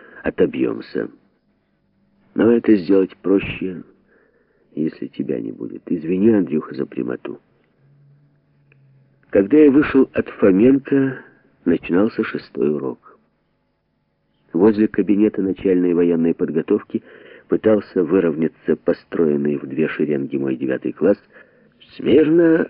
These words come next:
улыбаясь, скомандовал военрук Жилин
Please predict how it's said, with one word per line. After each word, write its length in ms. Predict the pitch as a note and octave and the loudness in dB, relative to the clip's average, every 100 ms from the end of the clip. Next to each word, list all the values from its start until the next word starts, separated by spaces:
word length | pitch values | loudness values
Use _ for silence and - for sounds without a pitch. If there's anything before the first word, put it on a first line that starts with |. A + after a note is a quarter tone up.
| - | -4
улыбаясь, 500 | B2+ C#3 C#3 C#3 C3 - | 0 2 2 0 -2 -8
скомандовал 640 | - A#2 A#2 A2+ A#2 A2+ | -2 2 2 2 2 0
военрук 500 | G#2 G2+ G#2 G2+ F#2+ | 0 0 0 0 -2
Жилин 360 | - F#2+ F#2+ | 0 0 0